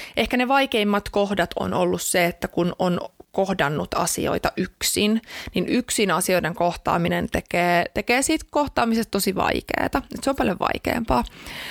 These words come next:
Ähm, se on siis, on, mulla on ollut aina tukiverkosto ja se on mun mielestä vähän eri asia, että,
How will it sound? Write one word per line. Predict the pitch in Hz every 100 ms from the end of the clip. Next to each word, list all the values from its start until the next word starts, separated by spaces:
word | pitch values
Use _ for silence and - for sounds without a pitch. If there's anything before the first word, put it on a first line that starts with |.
| - - -
Ähm, | 208 208 208 202 214 - 185
se | 262
on | 277
siis, | 285 277 - -
on, | - 247
mulla | 269 294
on | 262
ollut | 233 -
aina | 220 196
tukiverkosto | - 180 254 277 285 285 285 - 285 269 -
ja | 196
se | 214
on | 214 202
mun | - 208
mielestä | 202 196 - 185
vähän | 185 -
eri | 185 180 -
asia, | - 196 - 247 247 - - -
että, | 170 - 156